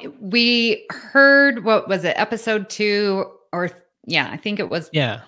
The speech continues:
Speaker 1: episode two, where he was talking to his friend and he's like, you know, "Are you sure you wanna go out there?" Sort of basically, "In your condition." And Picard's like, "Most definitely, I need to get out there." And it almost sort of reminds me, again, of All Good Things when Beverly's like,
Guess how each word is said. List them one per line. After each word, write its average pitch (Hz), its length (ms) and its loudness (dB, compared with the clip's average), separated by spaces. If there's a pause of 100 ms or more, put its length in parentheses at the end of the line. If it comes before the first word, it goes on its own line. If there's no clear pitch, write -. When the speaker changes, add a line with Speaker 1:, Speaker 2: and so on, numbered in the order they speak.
(260)
Speaker 1:
episode 196 420 0
two, 196 300 0
where 180 180 4
he 170 80 2
was 165 140 -4
talking 175 420 0
to 180 160 -6
his 165 160 -4
friend 160 380 -2
and 151 100 -2
he's 147 160 -4
like, 156 400 -4
you 170 100 -4
know, 160 120 -2
"Are 151 100 0
you 156 140 -2
sure 190 200 -2
you 185 160 0
wanna 170 200 0
go 160 180 0
out 185 300 2
there?" 180 500 2
Sort 160 320 -6
of 139 100 -8
basically, 147 520 -6
"In 165 260 -2
your 160 160 0
condition." 160 560 -2
And 147 160 -4
Picard's 160 380 -6
like, 147 280 -4
"Most 165 340 -6
definitely, 151 560 -6
I 147 80 -2
need 147 200 -4
to 147 60 -14
get 156 180 -4
out 151 240 -2
there." 139 260 -6 (540)
And 190 380 4
it - 180 0
almost 220 460 2
sort 214 180 2
of 185 60 -4
reminds 180 560 0
me, 175 340 -2
again, 202 400 0
of 165 140 -2
All 170 160 4
Good 170 220 -4
Things 190 360 -2
when 160 240 0
Beverly's 165 480 -2
like, 143 260 -2